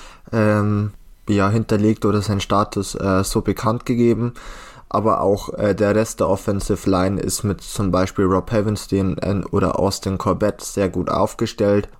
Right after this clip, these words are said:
Und man muss natürlich auch sagen, im Receiving Game hat natürlich Matthew Stafford mit Cooper Kupp, äh, den Yards-Leader in der N F L, ähm, diese Saison mit Odell Beckham Junior, der,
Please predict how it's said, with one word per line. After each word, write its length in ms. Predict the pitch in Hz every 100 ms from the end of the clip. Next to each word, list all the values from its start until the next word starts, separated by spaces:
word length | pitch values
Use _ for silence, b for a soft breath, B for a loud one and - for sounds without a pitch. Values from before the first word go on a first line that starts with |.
| - -
Und 320 | 127 123 -
man 160 | 110 107
muss 200 | 117 120
natürlich 480 | 98 - 107 104
auch 180 | 78 107
sagen, 680 | 120 117 107 110 107 104 92 - - -
im 480 | 110 101 101 98 92
Receiving 600 | 104 - 123 131 120 104
Game 480 | 104 104 107 104
hat 180 | 107 -
natürlich 500 | 107 95 - 101 101
Matthew 360 | 110 104 - 101
Stafford 580 | - 101 - 101 92 -
mit 340 | 101 92 -
Cooper 320 | - 117 101
Kupp, 480 | - 107 - - -
äh, 240 | 92 92
den 440 | 92 - 95 95 95 - - - 104
Yards-Leader 920 | 107 113 135 - 143 143 139 135 123
in 120 | 113
der 160 | 110 85
N 120 | 110
F 180 | 104 -
L, 400 | 113 143 135 131 -
ähm, 480 | 117 113 110 110
diese 300 | 110 123 -
Saison 720 | 117 - 117 120 113 117 110 60
mit 180 | 107 -
Odell 300 | 101 113 104
Beckham 400 | 117 110 113 101
Junior, 720 | - 131 131 120 117 110 92
der, 680 | - 107 107 101 104 87